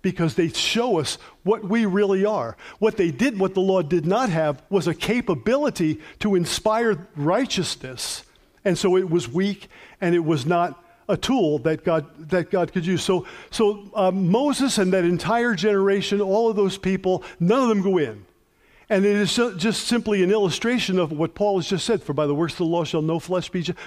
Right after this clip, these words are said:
nobody who is living according to the law or some religious precepts or some religious principles and thinks that they're a good person because they're living some religious way, uh, that is never gonna take anybody to the land of promise.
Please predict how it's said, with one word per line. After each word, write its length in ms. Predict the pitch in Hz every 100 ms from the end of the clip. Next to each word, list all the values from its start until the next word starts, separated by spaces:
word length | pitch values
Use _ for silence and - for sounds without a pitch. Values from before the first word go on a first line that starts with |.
| -
nobody 580 | 175 240 233 180 175 180 - -
who 120 | 208
is 140 | 147
living 340 | 185 226 240 226
according 400 | - 214 214 208
to 140 | 196
the 100 | 165
law 380 | 156 170 185 180 - -
or 120 | 180
some 180 | - 190
religious 480 | 175 165 214 196 -
precepts 580 | 208 208 - 202 -
or 60 | 160
some 220 | - 165
religious 380 | 147 156 208 180
principles 520 | - 214 208 202 196 - - -
and 160 | 170
thinks 160 | 220 208
that 60 | 170
they're 220 | 190 165
a 40 |
good 200 | 160 220
person 320 | 214 220 214
because 260 | 185 196 180
they're 240 | 170 160 165 - -
living 280 | 190 214 208
some 160 | 196
religious 480 | 175 175 196 190 151
way, 340 | 175 185 180 170 - - - -
uh, 160 | 180 156 185 170
that 200 | 214 202
is 120 | 156
never 220 | 196 190
gonna 160 | 180 175
take 260 | 180 170
anybody 340 | 175 156 151 135
to 120 | 143
the 80 | 135
land 180 | 131
of 80 | 127
promise. 480 | - 113 104 - -